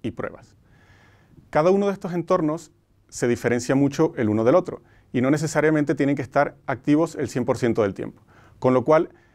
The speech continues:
cuanto más flexible sea nuestra infraestructura, menor serán los costes de la misma.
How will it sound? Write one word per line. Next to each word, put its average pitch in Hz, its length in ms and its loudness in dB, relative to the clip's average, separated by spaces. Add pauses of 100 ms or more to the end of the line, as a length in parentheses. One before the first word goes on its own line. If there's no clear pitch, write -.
(320)
cuanto 117 260 -2
más 131 160 2
flexible 156 420 -2
sea 127 160 -4
nuestra 143 220 -4
infraestructura, 156 640 -2 (340)
menor 123 280 2
serán 135 180 0
los 110 120 -8
costes 107 260 -10
de 113 60 -8
la 120 60 -4
misma. 135 320 -8